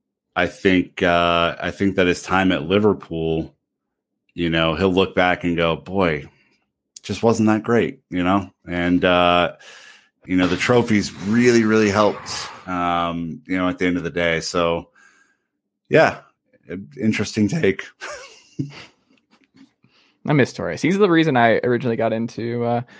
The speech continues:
Speaker 2: soccer. It, it's, it, I feel s-, it's crazy that that man is thirty-seven. Like, Fernando Torres being thirty-seven
Speaker 1: He, he looks
Speaker 2: blows
Speaker 1: like
Speaker 2: my
Speaker 1: a
Speaker 2: mind.
Speaker 1: baby.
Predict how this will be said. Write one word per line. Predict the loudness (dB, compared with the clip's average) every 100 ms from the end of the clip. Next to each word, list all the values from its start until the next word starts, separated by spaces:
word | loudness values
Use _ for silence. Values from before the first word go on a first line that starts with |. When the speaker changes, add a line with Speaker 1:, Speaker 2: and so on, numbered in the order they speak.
| -18
Speaker 2:
soccer. | -6 -4 -2 -4 -4
It, | -2 -2 0
it's, | 0 2 4
it, | 2 2
I | 0
feel | 2 0
s-, | 0 -8
it's | -8 -8
crazy | -10 2 2 4 2
that | 2 2
that | 0
man | 0 -4
is | -4
thirty-seven. | 0 0 0 -4 -10 -12 -16 -2
Like, | 0 0 _ -20 _
Fernando | 0 2 2
Torres | 2 2 2
being | -2 -2
thirty-seven | 0 -2 0 -2 -2 -6 -10 -12
Speaker 1:
He, |
he | -6
looks | 2
Speaker 2:
blows | 4 4
Speaker 1:
like | 4
Speaker 2:
my | 2
Speaker 1:
a |
Speaker 2:
mind. | 0
Speaker 1:
baby. | -6 -12